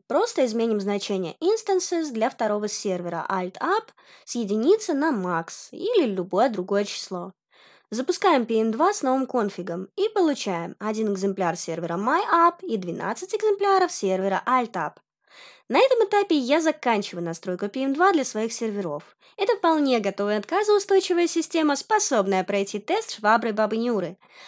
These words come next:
Остался только один нюанс. Помните, как ведёт себя P M два рестарт? Если требуется перезапуск сервера,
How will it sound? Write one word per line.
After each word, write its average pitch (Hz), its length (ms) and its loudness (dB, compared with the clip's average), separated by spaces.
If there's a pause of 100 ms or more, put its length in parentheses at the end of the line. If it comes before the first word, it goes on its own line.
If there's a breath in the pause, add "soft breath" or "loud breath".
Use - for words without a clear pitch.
(160 loud breath)
Остался 381 460 0
только 339 380 2
один 233 280 0
нюанс. 202 540 -4 (500 soft breath)
Помните, 494 440 4
как 339 320 4
ведёт 262 260 -2
себя 226 320 -2
P 220 180 -6
M 202 120 -2
два 196 180 0
рестарт? 196 580 -8 (360 loud breath)
Если 415 300 4
требуется 269 440 2
перезапуск 220 640 -4
сервера, 403 580 0